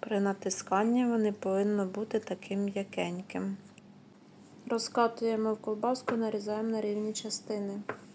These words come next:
У мене вийшло двадцять вісім кульок. Для крему нам потрібно чотири білки взбити зі стаканом цукру, також додати ванільний цукор. Збиваємо до пишних піків. Меренга повинна тримати форму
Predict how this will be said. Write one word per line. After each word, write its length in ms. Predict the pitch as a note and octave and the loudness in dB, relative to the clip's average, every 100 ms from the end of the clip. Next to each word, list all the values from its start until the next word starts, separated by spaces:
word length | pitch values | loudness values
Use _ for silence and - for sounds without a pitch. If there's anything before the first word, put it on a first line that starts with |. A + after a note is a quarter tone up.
| - - - - - - - | -20 -20 -20 -20 -20 -12 -2
У 80 | A3 | 2
мене 340 | A#3 B3 B3+ | 4 4 4
вийшло 400 | A#3+ A#3+ - A3+ | 4 4 4 2
двадцять 440 | G#3+ A3 - A3 | 2 0 0 0
вісім 340 | G#3+ G#3+ A3+ G#3+ | 0 0 0 -2
кульок. 500 | - G#3 G3+ G3 - - - - - | 0 -2 -2 -6 -12 -20 -20 -20 -8
Для 220 | A3 A3 A3 | -2 2 2
крему 360 | B3 B3+ A#3+ | 4 4 4
нам 220 | G#3+ G#3 | 2 0
потрібно 440 | G#3 G#3+ A3 G#3+ G#3+ | -2 0 0 2 0
чотири 440 | - - A3 G#3+ | -2 -2 0 2
білки 440 | G#3 G#3 G#3 C4 B3+ | 2 2 2 4 4
взбити 680 | A3 G#3 G#3+ - A3+ B3 C4 - - - - | 4 2 2 2 0 0 0 -8 -14 -12 -6
зі 220 | - G3+ | -2 -2
стаканом 720 | G3 - G#3+ A3+ A#3+ A#3+ A#3 - - | -2 -2 0 0 2 2 0 -2 -6
цукру, 300 | G3 G#3 G#3 | -4 -4 0
також 340 | A3+ A#3+ A#3 - | 0 0 -4 -2
додати 360 | G#3 G#3+ - G#3+ | 0 0 0 -2
ванільний 540 | G3+ G3+ G#3+ A3 A3 | 0 0 2 2 0
цукор. 440 | - G3 F#3 G3+ | 0 -4 -2 -4
Збиваємо 680 | G3+ G3+ G#3+ A3 G#3+ G#3 G#3 G3 | -4 -4 0 2 2 2 0 0
до 60 | G3+ | -2
пишних 540 | - G#3 - G3 G3 - - | -2 -2 -2 -4 -6 -8 -4
піків. 480 | G3 F#3+ - C4 C4 - - - - - - - - - - - - - - - - - | -4 -4 0 0 0 -12 -20 -20 -20 -20 -20 -20 -20 -20 -20 -20 -20 -20 -20 -20 -18 -4
Меренга 460 | G#3 G#3+ A#3+ A#3+ B3 | 0 4 4 2 0
повинна 480 | A#3 A3 A3+ A3 A3 | 0 2 4 4 2
тримати 520 | G3+ G3 G3+ G3+ G#3+ | 2 2 0 -2 -6
форму 680 | - G3+ F#3+ F#3 F#3+ G3 | -4 2 2 2 -2 -6